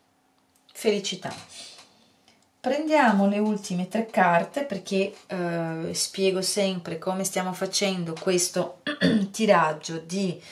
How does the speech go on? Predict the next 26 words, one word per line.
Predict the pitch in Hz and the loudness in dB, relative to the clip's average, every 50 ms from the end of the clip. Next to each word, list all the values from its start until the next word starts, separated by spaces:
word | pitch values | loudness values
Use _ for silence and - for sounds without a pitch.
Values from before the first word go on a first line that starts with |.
| - - - | -20 -20 -14
stregoneria, | - - - - 196 196 185 185 190 190 190 190 196 208 196 170 147 135 - - - _ _ | -10 -6 2 4 6 6 6 6 6 6 6 4 2 2 2 2 2 0 -2 -8 -18 _ _
sempre | - - - - 170 170 165 - 170 170 | -8 -6 -4 -2 -2 -2 -2 -2 -4 -4
bianca, | 165 165 156 143 143 151 156 170 165 - 196 214 226 - - _ | -2 -2 -4 -4 -4 -6 -8 -12 -6 -4 -4 -4 -4 -8 -14 _
mai | 165 160 156 156 160 160 | -12 -10 -8 -8 -8 -6
oscura. | 165 - - - - - - - 147 170 202 254 302 - - - - - - - - - - - - _ _ - 269 | -6 -6 -6 -8 -10 -14 -12 -8 0 2 2 2 2 2 -4 -8 -8 -8 -10 -14 -18 -20 -20 -20 -20 _ _ 4 6
Prendiamo | 285 285 285 247 220 214 214 214 214 226 226 | 6 6 6 6 6 6 6 4 4 0 -2
tre | - 233 240 - | -2 -4 -6 -2
carte | - 196 180 175 175 - - 214 208 | 2 2 4 4 2 0 -2 -2 0
per | - 202 202 196 | 2 2 4 4
la | 208 214 | 4 2
triplice | 208 - - 294 302 330 - - 294 285 285 - - 247 220 | 2 2 0 2 4 4 4 2 0 -2 0 0 0 2 2
dea, | 185 175 156 151 151 151 151 | 2 2 0 0 -2 -4 -6
quindi | - - 220 214 208 190 190 | -6 -4 -2 -2 0 -2 -2
il, | 190 190 175 - - 202 202 196 - | -2 -2 -4 -4 -2 -4 -2 -2 -2
il | 208 202 | -2 0
messaggio | 208 214 208 - - 202 190 180 180 180 | 0 0 0 2 4 4 4 4 2 -2
finale, | 180 - 214 208 190 175 165 170 | -4 -4 -2 0 0 2 2 0
nel-, | 175 196 196 202 202 | 0 0 0 0 0
l'energia | 202 202 202 202 208 208 208 202 185 180 196 202 185 156 - | 0 0 2 2 0 -2 -2 -2 -2 -2 0 0 0 0 -2
che | - 180 165 | -2 -6 -4
va | 165 175 175 | -2 -2 -2
a | 175 | 0
battezzare | 170 165 175 175 - 196 190 175 175 190 165 - - 156 156 | 0 0 -2 -2 -2 -4 -6 2 4 4 4 4 2 -2 -6
questo | - 180 175 - 262 262 | -8 -8 -4 -4 -4 0
tiraggio | - 339 339 302 233 180 175 180 185 180 185 220 233 - | 2 2 4 4 4 4 4 2 0 0 0 0 0 0
è | - - - 147 147 | 0 2 2 2 0